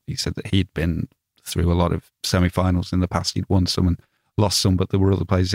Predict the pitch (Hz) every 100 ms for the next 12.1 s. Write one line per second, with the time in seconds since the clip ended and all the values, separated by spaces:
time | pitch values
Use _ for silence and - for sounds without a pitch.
0 | - 104 - 104 95 - 90 90 90 92
1 | 90 90 92 90 87 - - 101 98 95
2 | 92 92 87 87 92 92 - 90 90 95
3 | - - - 98 90 87 82 - 90 87
4 | 87 90 95 - - 85 _ _ _ _
5 | 62 80 92 90 90 92 87 98 92 -
6 | 92 - _ _ _ 101 - - 95 92
7 | 98 92 92 _ _ _ - 120 131 113
8 | 107 95 90 87 85 - - - 92 92
9 | 90 92 92 90 - 90 90 85 90 90
10 | - 90 92 85 85 95 _ 95 90 90
11 | - 85 87 90 - 98 90 92 98 95
12 | 90